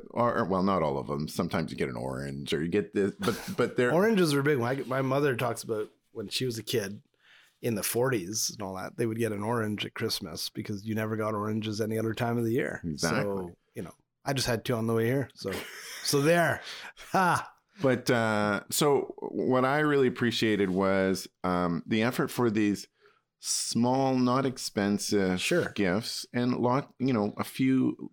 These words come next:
Speaker 1: little ones. 'Cause I was the outsider. I was not
Speaker 2: Right.
Speaker 1: part of the family. We weren't quite married. We weren't married yet.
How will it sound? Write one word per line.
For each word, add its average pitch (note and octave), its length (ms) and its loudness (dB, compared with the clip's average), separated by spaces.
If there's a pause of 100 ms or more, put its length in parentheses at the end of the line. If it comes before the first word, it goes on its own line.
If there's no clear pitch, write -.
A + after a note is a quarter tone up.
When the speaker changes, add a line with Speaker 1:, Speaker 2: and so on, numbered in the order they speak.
Speaker 1:
little B2 260 2
ones. D2 280 -2
'Cause C3 300 -2
I B2+ 240 2
was A2 280 4
the G2 240 2
outsider. E2 800 2
I E2 320 0
was E2 300 0
not E2+ 280 0 (500)
Speaker 2:
Right. B2+ 200 2
Speaker 1:
part E2 120 2
of D#2 80 0
the D#2+ 80 0
family. B2 460 2
We F#2 180 2
weren't D#2 340 -2
quite - 340 -6
married. G2 460 2 (180)
We G2 100 0
weren't D#2+ 240 0
married E2+ 340 2
yet. D#2+ 300 -2